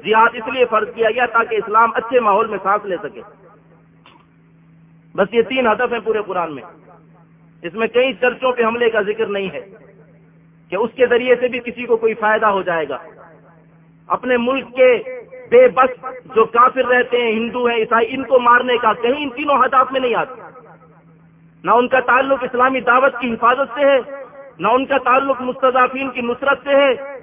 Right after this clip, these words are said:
نہ ان کا تعلق رد العدوان سے ہے، اس لیے کہ ان کے پاس تو طاقت نہیں ہے، وہ عدوان کیا کریں گے ہمارے اوپر؟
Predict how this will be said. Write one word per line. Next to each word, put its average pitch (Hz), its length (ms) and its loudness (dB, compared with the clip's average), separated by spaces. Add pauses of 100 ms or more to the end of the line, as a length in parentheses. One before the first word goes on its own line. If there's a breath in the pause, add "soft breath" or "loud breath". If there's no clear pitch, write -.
(120)
نہ 202 120 0
ان 262 180 2
کا 285 140 0
تعلق 269 480 0
رد 240 240 0
العدوان 247 560 2
سے 269 140 0
ہے، 277 100 6
اس 247 120 2
لیے 262 120 -2
کہ 262 80 -8
ان 262 100 -4
کے 262 100 -4
پاس 277 200 0
تو 254 80 -6
طاقت 277 400 0
نہیں 277 180 -2
ہے، 254 40 -2
وہ 233 120 0
عدوان 240 360 2
کیا 262 100 -2
کریں 208 260 -4
گے 180 60 -4
ہمارے 151 240 -4
اوپر؟ 120 200 -14